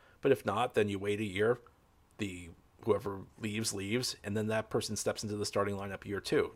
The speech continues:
I mean, that's really the way good teams do it. They don't force rookies to do more than they're able to because you always have to wonder what you're getting out of a rookie. Most rookies don't produce much in this league. It's kind of, it kind of requires some foresight, though. It requires thinking long term, and these are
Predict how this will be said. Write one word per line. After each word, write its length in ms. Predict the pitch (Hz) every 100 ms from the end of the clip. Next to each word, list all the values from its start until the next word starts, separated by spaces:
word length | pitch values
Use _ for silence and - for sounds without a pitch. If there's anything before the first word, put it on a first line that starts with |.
| -
I 20 |
mean, 100 | 107
that's 180 | - 233
really 180 | 208
the 80 | 135
way 180 | 107 95 -
good 200 | 127 131
teams 320 | - 92 85
do 200 | 123 127
it. 280 | - - - _ - - -
They 80 | 104
don't 260 | 127 117
force 400 | - - 123 117 -
rookies 400 | 113 107 104 98
to 180 | 92 92
do 220 | 98 107
more 240 | 101 101
than 120 | 98 95
they're 120 | 95
able 240 | 110 -
to 160 | - 78
because 260 | 87 95
you 80 | 90
always 360 | 104 120 107 -
have 180 | 107 -
to 80 |
wonder 280 | 101 107 101
what 240 | 101 101 -
you're 120 | 101 -
getting 360 | - 104 98
out 120 | 95
of 100 | 90
a 40 | 90
rookie. 400 | 104 127 - 78 95
Most 280 | 110 104 -
rookies 240 | 107 101
don't 180 | 113 104
produce 400 | - 95 123 113
much 240 | 104 92 98
in 80 |
this 220 | 92 87 -
league. 340 | 82 80 - - - - - - - - - - - - - -
It's 220 | 123 -
kind 260 | - 147 151
of, 240 | 123 107
it 140 | 127 -
kind 160 | 170
of 60 | 147
requires 580 | - - 120 117 104 -
some 160 | 98
foresight, 600 | - 120 117 - 95 82
though. 180 | - 71
It 80 | 92
requires 600 | 104 - 123 120 110 101
thinking 480 | - 131 117 113 104
long 240 | 104 101
term, 420 | 92 - 107 82 82
and 100 | 95
these 200 | 107
are 120 | 120